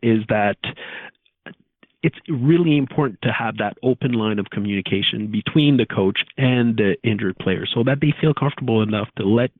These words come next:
you know about how they're feeling. So the first step would be to really have that important conversation with that injured player about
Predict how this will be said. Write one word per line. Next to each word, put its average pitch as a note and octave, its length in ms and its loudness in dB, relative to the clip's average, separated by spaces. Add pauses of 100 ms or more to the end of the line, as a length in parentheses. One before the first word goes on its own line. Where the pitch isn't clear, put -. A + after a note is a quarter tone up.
(380)
you A#2+ 160 6
know C3 300 4
about A2 340 0
how C#3 600 0
they're A2 300 0
feeling. G2+ 320 0 (720)
So C#3+ 300 2 (100)
the D3+ 180 2
first G#3+ 200 2
step F3 260 0
would C3+ 180 4
be B2+ 220 4
to B2 100 0
really D3 400 4
have B2+ 260 -2
that A#2 180 -2 (440)
important C3+ 440 2
conversation A2+ 880 -2
with D3 320 2
that A#2 200 -4
injured A2+ 360 -4
player G#2 340 0
about A2+ 340 -4